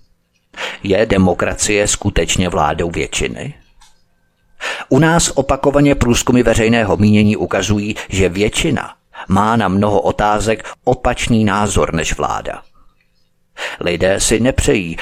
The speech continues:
aby třeba naši vojáci byli nasazovaní v zahraničních misích. Lidé nechtějí důchody v šedesáti sedmi nebo dokonce v sedmdesáti letech. Lidé nechtějí,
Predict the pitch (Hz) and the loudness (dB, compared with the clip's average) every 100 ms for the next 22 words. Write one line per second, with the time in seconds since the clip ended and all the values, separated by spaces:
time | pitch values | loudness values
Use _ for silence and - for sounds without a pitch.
0 | - - 92 - 98 85 90 95 - 98 | -6 -2 -2 0 0 2 0 0 0 0
1 | 95 92 92 - 95 92 87 87 - 95 | 0 0 0 -2 -2 0 -2 -2 -2 -2
2 | 98 90 92 87 82 87 87 85 - - | 0 0 0 0 -2 -2 -2 -2 -2 0
3 | 85 82 71 58 - - - _ - - | -2 -4 -8 -12 -12 -12 -14 _ -20 -20
4 | - - - - 98 101 127 139 147 - | -14 -10 -8 -4 -2 0 2 2 0 2
5 | 160 104 101 95 110 98 90 - 98 95 | 2 2 2 2 2 2 0 0 2 2
6 | 101 - - - 98 101 101 - - 95 | 0 -2 -4 -2 2 2 0 -2 -2 2
7 | - 95 101 - 101 - 104 95 98 - | 2 2 2 2 0 0 0 2 2 2
8 | 90 - 82 67 - 50 - - - _ | 0 0 -2 -4 -4 -8 -8 -14 -16 _
9 | _ _ _ - - - - 104 113 139 | _ _ _ -12 -12 -8 -2 0 2 2
10 | 156 156 - 175 120 | 4 2 2 2 2